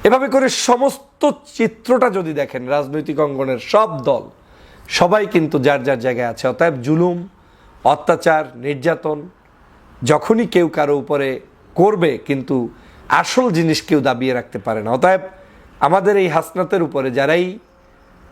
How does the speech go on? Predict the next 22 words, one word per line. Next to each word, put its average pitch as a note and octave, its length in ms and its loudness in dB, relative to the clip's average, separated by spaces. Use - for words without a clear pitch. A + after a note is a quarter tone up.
যেভাবেই E3+ 760 2
নিগৃহীত D3+ 580 0
কিংবা D#3 340 -2
অপমান D#3 440 0
অপদস্থ D3+ 460 -8
করার C3+ 320 -2
চেষ্টা C3+ 300 -8
করেন, A#2 240 -4
যদি C#3+ 220 4
by C3+ 240 2
born G#3 320 2
তার F#3 180 2
ভিতরে D#3 340 -2
যে C3+ 380 -2
হিম্মতটা G3 540 0
আছে, C3+ 240 -6
এটাকে C#3 280 -6
আপনি C3+ 240 -6
দাবিয়ে B2 320 -2
রাখতে B2+ 320 -6
পারবেন A#2+ 340 2
না। F#2+ 160 -6